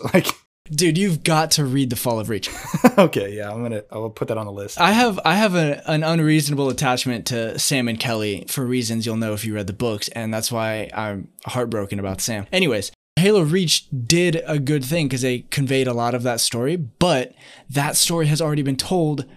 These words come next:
Speaker 2: two weeks before the original game came out, and they just f-, fucked off with it. They was like, Nah,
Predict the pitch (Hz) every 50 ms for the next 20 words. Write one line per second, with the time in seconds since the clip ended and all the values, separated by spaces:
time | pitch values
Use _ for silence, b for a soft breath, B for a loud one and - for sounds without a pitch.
0 | b b b b b - - - 208 190 175 180 160 - - 156 139 - 156 156
1 | 143 143 139 139 131 131 139 131 120 139 139 147 143 - 127 117 113 131 135 120
2 | 107 - - 123 123 120 120 113 127 120 - - - - - - - - - -
3 | 160 160 - - - - - 147 - - - 147 135 127 123 - 110 107 95 -
4 | - - 135 135 123 117 127 120 131 139 139 135 139 139 131